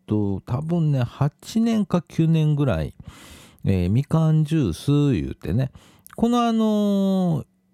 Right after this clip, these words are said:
ー、ね、ラジオ、インターネットでも聞けるわけなんですけど、ポッドキャストっていう仕組みを使って、つく、あの、聞けるわけなんですけれどもね、この、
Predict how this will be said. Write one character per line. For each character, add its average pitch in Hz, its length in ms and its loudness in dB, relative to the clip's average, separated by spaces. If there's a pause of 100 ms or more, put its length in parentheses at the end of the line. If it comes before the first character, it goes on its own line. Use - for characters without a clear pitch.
(180)
ー、 - 20 2
ね、 175 160 2
ラ 120 140 2
ジ 101 140 -2
オ、 62 140 -4 (640)
イ 180 120 2
ン 180 40 -2
タ 190 120 0
ー 185 40 0
ネ 196 80 2
ッ 196 40 0
ト 170 160 -2
で 127 100 2
も 107 120 0
聞 - 160 -16
け 104 160 2
る 101 80 2
わ 98 100 2
け 110 120 -2
な 87 160 0
ん 76 40 0
で 69 100 -2
す - 80 -10
け 80 60 0
ど、 76 100 0
ポ 131 180 2
ッ - 60 -4 (100)
ド 139 120 0
キ 147 120 -2
ャ 147 140 2
ス - 140 -10
ト 147 220 2
っ 135 80 -6
て - 180 -4
い 65 100 -2
う 62 100 -2
仕 - 140 -14
組 78 220 -2
み 71 60 -2
を 76 80 -2
使 - 280 -6
っ 69 60 -4 (220)
て、 147 380 0 (460)
つ - 60 -20
く、 98 200 -4
あ 90 120 0
の、 73 220 -2
聞 - 160 -20
け 95 140 2
る 92 100 0
わ 82 120 0
け 85 100 -6
な 64 160 -4
ん 60 60 -8
で 58 100 -6
す - 100 -12
け 67 120 -4
れ 64 100 -6
ど - 100 -6
も 90 200 -2
ね、 143 160 -2 (600)
こ 208 160 0
の、 226 380 0